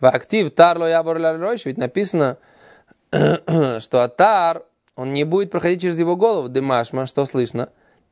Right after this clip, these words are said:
«Бетару де михай», только бритвой нельзя. «Аваль коль шар мааверим». «Аваль», но не все другие способы стрижки. То есть вопрос по Раши, условно назовем его сейчас Раши, а, Мефареш, да, комментатор.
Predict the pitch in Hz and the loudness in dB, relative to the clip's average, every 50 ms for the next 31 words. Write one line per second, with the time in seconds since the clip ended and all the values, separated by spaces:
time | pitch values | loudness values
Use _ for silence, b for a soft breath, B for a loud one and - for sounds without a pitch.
0 | _ - 151 147 151 - 233 269 285 240 196 160 147 135 135 127 127 123 - 135 | _ -2 -2 -2 0 0 0 0 0 0 -2 -2 -2 -4 -4 -4 -4 -2 0 0
1 | 113 107 - - _ _ _ _ _ _ - 139 147 151 147 180 170 165 233 262 | 0 0 -2 -6 _ _ _ _ _ _ -2 0 0 0 -2 -4 -2 -2 -4 -4
2 | 214 226 196 175 156 135 117 120 113 - - 113 113 120 139 147 151 147 - 151 | -2 -2 -2 0 -2 -2 -2 -2 -4 -2 0 0 2 4 4 2 2 0 0 0
3 | 143 139 135 - 139 127 135 135 135 131 127 135 131 135 143 - - _ _ _ | 0 0 0 0 0 0 0 0 -2 -2 0 -2 -2 -4 -6 -8 -12 _ _ _
4 | _ _ _ _ _ _ _ _ _ _ _ _ _ _ _ _ 123 113 123 123 | _ _ _ _ _ _ _ _ _ _ _ _ _ _ _ _ -6 -2 -2 -2
5 | 120 123 131 139 151 151 156 156 147 - - 214 220 208 185 185 185 185 208 247 | -2 -2 -2 0 0 0 0 -2 -4 -2 0 0 0 0 0 -4 -4 -4 -4 -2
6 | 233 202 175 160 - - _ - - - 160 185 180 - 175 165 156 160 151 131 | 0 0 0 -2 -4 -10 _ -16 -6 -2 -2 -2 -2 -2 -6 -6 -4 -4 -4 -4
7 | - - - 123 120 - 151 147 147 - 240 262 262 226 226 233 - - _ _ | -6 -6 -8 -8 -6 -2 0 0 0 0 0 0 2 2 0 -2 -4 -12 _ _
8 | _ _ _ _ _ _ - 196 208 196 180 147 123 - - 135 156 185 220 262 | _ _ _ _ _ _ 0 0 2 2 2 0 -2 -4 -4 -2 0 0 2 0
9 | 254 - - 180 170 175 240 _ _ _ _ _ _ _ _ _ _ _ _ - | -2 -4 -4 -6 -6 -6 -6 _ _ _ _ _ _ _ _ _ _ _ _ -18
10 | 131 - - 165 147 131 120 110 117 123 113 117 120 117 113 113 117 - 135 127 | -10 -4 0 0 0 0 -2 -6 -8 -8 -6 -4 -4 -4 -4 -4 -6 -6 -8 -6
11 | - 175 196 233 254 - - 151 - _ b b b b b b b b b - | -2 0 0 0 0 -2 -8 -12 -12 _ b b b b b b b b b -12
12 | - 135 147 143 - 170 143 120 - 123 127 143 151 147 - 139 139 147 156 147 | -8 -6 -4 0 2 2 2 2 0 -6 -8 -6 -6 -6 -4 -2 -2 -2 0 2
13 | 131 113 113 - | 0 0 0 -2